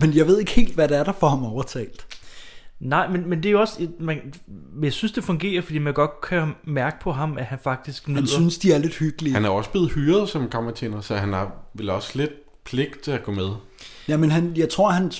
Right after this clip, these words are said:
Speaker 1: bruger som undskyldning, at han skal et eller andet,
Speaker 3: Okay.
Speaker 1: øh, øh, i hjemmet.
Speaker 2: Ja, ja.
Speaker 1: Eller mi-, men, men så siger de, "Det, du skal bare komme med der."
Speaker 2: Ja, ja.
Speaker 1: Så
Speaker 3: Fordi
Speaker 1: ender han
Speaker 3: han,
Speaker 1: med
Speaker 3: han,
Speaker 1: at sige,
Speaker 3: han vil jo også gerne lidt.
Speaker 1: Ja, ja.
Speaker 2: Han vil jo gerne.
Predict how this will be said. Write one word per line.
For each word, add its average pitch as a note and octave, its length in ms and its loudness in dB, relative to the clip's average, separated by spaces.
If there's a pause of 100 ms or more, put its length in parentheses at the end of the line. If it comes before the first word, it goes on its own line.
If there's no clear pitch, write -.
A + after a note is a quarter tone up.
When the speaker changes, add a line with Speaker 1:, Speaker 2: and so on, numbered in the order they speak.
(100)
Speaker 1:
bruger D#3 180 0
som D#3+ 220 -4
undskyldning, D#3+ 600 -2
at B2 60 -2
han C3 160 -4
skal C3+ 280 -2
et C3 120 -6
eller C3+ 140 -2
andet, A#2+ 200 -2 (480)
Speaker 3:
Okay. B2+ 320 2
Speaker 1:
øh, - 60 -4 (380)
øh, C#3 80 -8
i B2+ 100 -2
hjemmet. A#2+ 380 -4 (460)
Speaker 2:
Ja, A2 220 2 (260)
ja. B2 80 -4
Speaker 1:
Eller A#2 140 -2
mi-, A2+ 280 0 (100)
men, A#2+ 400 -2
men A#2 200 0
så C#3+ 160 -4
siger C3 260 -6
de, A#2 140 -6 (320)
"Det, B2+ 140 -6 (500)
du C#3+ 80 -6
skal - 160 -12
bare - 160 -2
komme G#2 220 -6
med F#2+ 100 -6
der." - 140 -12 (360)
Speaker 2:
Ja, - 60 -2
ja. A2 140 -2 (320)
Speaker 1:
Så D3+ 60 2
Speaker 3:
Fordi D3 160 2
Speaker 1:
ender D3+ 120 6
han D#3 80 4
Speaker 3:
han, D#3 60 2
Speaker 1:
med D3+ 80 4
Speaker 3:
han, C#3+ 60 2
Speaker 1:
at C3+ 60 -2
sige, A#2+ 80 0
Speaker 3:
han A#2 80 0
vil B2+ 80 2
jo D#3+ 120 4
også G#2+ 240 2
gerne E2+ 260 -6
lidt. F#2 180 -6
Speaker 1:
Ja, A#2 100 -2
ja. A2+ 80 -2
Speaker 2:
Han F#2 80 -6
vil G2+ 80 0
jo C#3+ 100 2
gerne. F2+ 240 -6